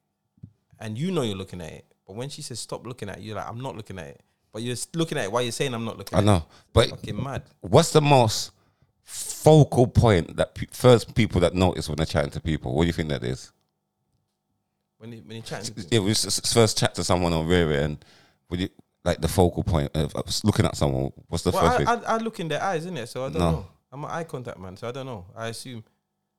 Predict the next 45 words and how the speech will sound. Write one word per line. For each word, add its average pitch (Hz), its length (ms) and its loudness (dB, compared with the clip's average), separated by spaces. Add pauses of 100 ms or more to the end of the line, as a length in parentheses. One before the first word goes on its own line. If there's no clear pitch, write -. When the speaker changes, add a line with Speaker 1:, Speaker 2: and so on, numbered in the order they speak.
(140)
Speaker 1:
that 107 120 -8
Speaker 2:
Teeth. 104 120 2
Speaker 1:
it's 82 80 -2
your 90 100 -8
eyes. 101 160 -8
Speaker 2:
I 85 60 4
s-, - 140 -2
it's - 140 -4
a 95 60 4
teeth. 95 200 -4
Speaker 1:
Oh, 82 120 -2
a 123 40 -10
teeth. - 280 -10
Oh, 139 160 -6
yeah, 110 140 -6
yeah. 92 160 -12
Speaker 2:
It's - 200 -2
a 131 40 6
teeth. 131 320 2
Speaker 1:
Have 85 100 -8
you 254 80 0
noticed 294 160 6
Speaker 2:
Number 160 180 6
Speaker 1:
that? 143 40 6
Speaker 2:
one 147 120 8
is 117 100 4
a 113 80 4
teeth. 123 380 2
Speaker 1:
You 175 80 -2
know 240 100 4
that, 226 180 2
you 170 80 -4
know, 220 140 -2
you 180 160 -6
know, 220 240 -2
you 160 100 -8
know, 190 100 -4
I 170 200 -2
always 139 240 -6
notice, 95 260 -10
yeah, 85 140 -10 (920)
that - 200 -10
mashed 147 340 -6
teeth 123 220 -10
people 107 360 -14